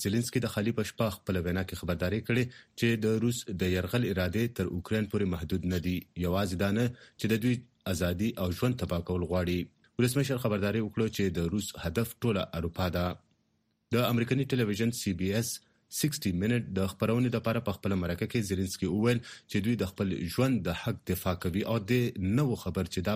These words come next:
به دومره ګرانه وي. دا خبرونه به نن د اتوار په ورځ په امریکا کې خپرېږي. زيلنسکي په مرکه کې وویل چې اوکرایني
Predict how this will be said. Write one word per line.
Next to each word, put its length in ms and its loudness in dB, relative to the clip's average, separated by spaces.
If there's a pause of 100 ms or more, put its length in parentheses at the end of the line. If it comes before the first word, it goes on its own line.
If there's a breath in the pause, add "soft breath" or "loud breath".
به 160 0 (160)
دومره 320 0
ګرانه 320 0
وي. 160 0 (840 soft breath)
دا 160 2
خبرونه 420 2
به 140 2
نن 180 0
د 100 0
اتوار 300 0
په 80 2
ورځ 240 0
په 120 -2
امریکا 300 -4
کې 160 -2
خپرېږي. 520 -2 (840 loud breath)
زيلنسکي 400 2 (100)
په 140 2
مرکه 240 0
کې 160 0
وویل 260 0
چې 100 2
اوکرایني 360 0